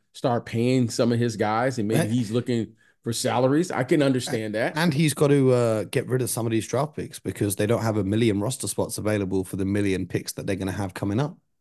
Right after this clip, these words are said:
Speaker 2: So we've gotta
Speaker 1: Well,
Speaker 2: offload
Speaker 1: that
Speaker 2: some
Speaker 1: won't,
Speaker 2: of
Speaker 1: that
Speaker 2: them.
Speaker 1: won't, yeah, that won't be a problem. He'll be able to do that if need be. But I think the bigger concern, if you look at the big picture here, is you gotta start paying some of these guys.
Speaker 2: Mm-hmm.
Speaker 1: Now, you gotta start s-, paying some of these players who are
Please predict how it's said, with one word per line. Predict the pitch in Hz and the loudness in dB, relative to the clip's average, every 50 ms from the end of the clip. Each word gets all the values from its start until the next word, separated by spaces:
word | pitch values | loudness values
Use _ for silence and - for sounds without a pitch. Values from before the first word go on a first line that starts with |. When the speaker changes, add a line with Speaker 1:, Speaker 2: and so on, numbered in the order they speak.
| _ _ _ _ _ _ | _ _ _ _ _ _
Speaker 2:
So | - - 98 98 | -10 -6 -4 -4
we've | 92 95 90 | -4 -2 0
gotta | 123 113 104 | 2 2 2
Speaker 1:
Well, | 95 - 208 196 | 2 0 2 4
Speaker 2:
offload | |
Speaker 1:
that | 220 247 | 4 6
Speaker 2:
some | 240 220 | 6 6
Speaker 1:
won't, | 214 202 | 4 2
Speaker 2:
of | 185 175 | 4 4
Speaker 1:
that | 220 226 | 2 2
Speaker 2:
them. | 208 185 | 4 2
Speaker 1:
won't, | 165 156 156 170 | 2 2 2 2
yeah, | 151 135 127 123 120 117 | 2 2 4 2 2 0
that | 165 175 202 | -2 -4 -4
won't | 185 143 113 90 | -4 -4 -4 -4
be | - - | -6 -12
a | - | -14
problem. | - 82 71 71 - 143 | -16 -14 -14 -10 -4 2
He'll | 208 226 196 | 2 2 4
be | 156 143 127 | 4 4 4
able | 117 113 104 | 4 4 2
to | 110 | 0
do | 90 107 110 | -2 -2 -2
that | 104 95 - - | -2 -2 2 4
if | 233 226 226 226 | 6 6 6 4
need | 170 170 175 151 135 | 2 2 2 2 2
be. | 180 165 107 76 - - _ _ _ _ _ _ _ | 2 2 2 0 -4 -10 _ _ _ _ _ _ _
But | 208 175 113 - - - _ _ _ - | 2 2 2 0 -4 -14 _ _ _ -4
I | 147 | -2
think | 160 226 233 190 160 | 0 0 -2 2 2
the | 170 | 2
bigger | 139 123 165 190 196 202 190 180 | 4 4 4 4 4 4 0 2
concern, | - 175 151 - - 127 107 104 107 117 131 135 - _ _ _ _ | 2 0 0 2 0 0 0 0 -2 -4 -6 -8 -12 _ _ _ _
if | - 120 - | -6 -2 0
you | 143 139 | 2 2
look | 160 - - | 2 2 2
at | 147 | 0
the | 120 110 | 0 -2
big | - - 143 120 117 | -2 -2 -2 -2 0
picture | - 147 139 - 139 | -2 -4 -4 -2 -4
here, | 127 123 131 131 131 127 127 - _ _ | -4 -2 -2 -2 -2 -2 -6 -10 _ _
is | 120 117 110 | -6 -4 0
you | 117 | 2
gotta | 151 139 131 | 2 2 2
start | 123 - 147 120 110 - | 2 2 2 2 2 0
paying | - 127 110 107 101 | -2 -2 -2 -2 -2
some | 101 110 92 90 | -2 -4 -4 -4
of | 80 | -6
these | 76 71 - | -8 -14 -14
guys. | - - 113 113 - _ _ _ _ _ _ _ _ _ _ _ _ _ _ _ | -16 -16 -16 -16 -20 _ _ _ _ _ _ _ _ _ _ _ _ _ _ _
Speaker 2:
Mm-hmm. | 107 113 110 110 110 95 90 - - _ _ _ _ _ _ _ _ _ - | -2 -2 0 0 0 -2 -4 -6 -12 _ _ _ _ _ _ _ _ _ -4
Speaker 1:
Now, | 117 107 | -2 0
you | 107 117 127 | 2 4 4
gotta | 131 120 | 4 4
start | - 147 123 117 | 4 2 2 2
s-, | - - | 0 -4
paying | - - - 151 135 123 | -10 -6 -2 0 0 0
some | 120 - 127 117 | 0 0 0 0
of | 110 | 0
these | 107 113 110 92 - - _ _ _ | 0 -2 -4 -6 -8 -14 _ _ _
players | _ 135 123 110 104 101 98 - | _ 2 4 4 4 2 0 0
who | 120 113 | 0 0
are | 104 95 95 - | 0 0 -2 -6